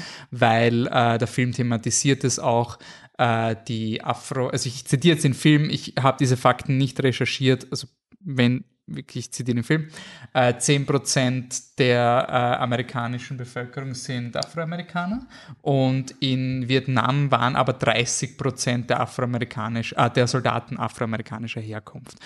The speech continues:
Und der Film spielt mit diesem, ähm, wir, wir ziehen für dieses Land in, in den Krieg, aber wir werden vom Land nicht akzeptiert als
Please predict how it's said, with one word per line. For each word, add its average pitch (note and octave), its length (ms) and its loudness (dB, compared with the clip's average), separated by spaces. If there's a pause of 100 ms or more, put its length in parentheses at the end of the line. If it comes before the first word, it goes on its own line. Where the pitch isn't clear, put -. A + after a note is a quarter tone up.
(240)
Und B2 380 -2
der B2+ 200 6
Film C#3 320 -2
spielt C#3 480 0
mit C3 320 -4
diesem, B2 640 2
ähm, A#2 540 2 (560)
wir, C#3 260 6
wir C#3+ 340 2 (280)
ziehen E3 400 0
für D3+ 140 0
dieses C#3 300 -2
Land B2 320 0
in, C3 360 -4
in C3 180 -4
den B2 160 -2
Krieg, C#3+ 460 -4
aber B2+ 200 -2
wir B2 120 -2
werden B2+ 260 -2
vom B2 220 -4
Land A#2+ 320 -2
nicht B2 360 -4
akzeptiert - 840 -2
als A#2 360 0